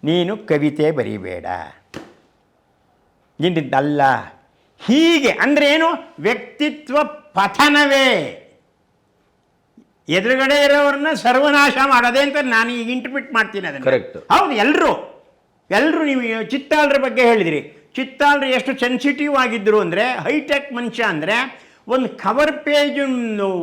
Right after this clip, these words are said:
Speaker 1: ಓಕೆ ಮಾಡಕ್ಕೆ ಅವರು ಫ್ಲೈಟಲ್ಲಿ ಆವಾಗ ಬಂದು ಬಾಂಬೆಯಿಂದ ಬೆಂಗಳೂರಿನಲ್ಲಿ ಅದನ್ನ ನೋಡ್ಬಿಟ್ಟು, ಓಕೆ ಮಾಡ್ಬಿಟ್ಟು, ಗೆಳೆಯರನ್ನ ಮಾತ್ರ ಹೈಟೆಕ್ ಹೋಟೆಲ್ ಕರ್ಸ್ಕೊಂಡು ಮಾತಾಡ್ಬಿಟ್ಟು ಹೋಗ್ತಾ ಇದ್ದಂಥವ್ರಿಗೆ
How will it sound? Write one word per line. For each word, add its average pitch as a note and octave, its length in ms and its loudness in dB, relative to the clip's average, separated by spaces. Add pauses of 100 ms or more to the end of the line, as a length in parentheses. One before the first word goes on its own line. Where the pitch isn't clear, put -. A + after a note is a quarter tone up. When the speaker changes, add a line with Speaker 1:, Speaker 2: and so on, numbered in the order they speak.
(140)
Speaker 1:
ಓಕೆ C#4+ 380 2
ಮಾಡಕ್ಕೆ A#3+ 400 0
ಅವರು G3 520 -4 (120)
ಫ್ಲೈಟಲ್ಲಿ D4 580 2
ಆವಾಗ A3+ 260 2
ಬಂದು G#3+ 320 0
ಬಾಂಬೆಯಿಂದ G3 640 2 (500)
ಬೆಂಗಳೂರಿನಲ್ಲಿ C4 680 2
ಅದನ್ನ E3+ 240 0
ನೋಡ್ಬಿಟ್ಟು, C4 840 2 (140)
ಓಕೆ C4+ 340 0
ಮಾಡ್ಬಿಟ್ಟು, A#3+ 840 0 (100)
ಗೆಳೆಯರನ್ನ C4 440 2
ಮಾತ್ರ C#4+ 540 4
ಹೈಟೆಕ್ B3+ 580 0
ಹೋಟೆಲ್ A#3 420 0
ಕರ್ಸ್ಕೊಂಡು A3 960 -2
ಮಾತಾಡ್ಬಿಟ್ಟು B3+ 960 2
ಹೋಗ್ತಾ G#3+ 400 0
ಇದ್ದಂಥವ್ರಿಗೆ F3 1200 -2